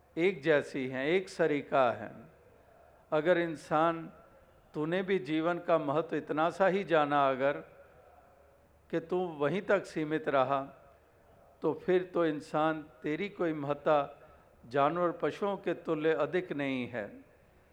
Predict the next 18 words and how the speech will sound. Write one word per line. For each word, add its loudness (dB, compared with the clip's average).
फिर 2
तो 2
तू 0
उन्हीं -2
की -4
शुमार 4
में -2
गिना 0
जाता 0
है। -8
निद्रा, 4
भोजन, 0
भोग, -2
भय, -2
ये 0
पशु -2
पुरख -2
समान, -2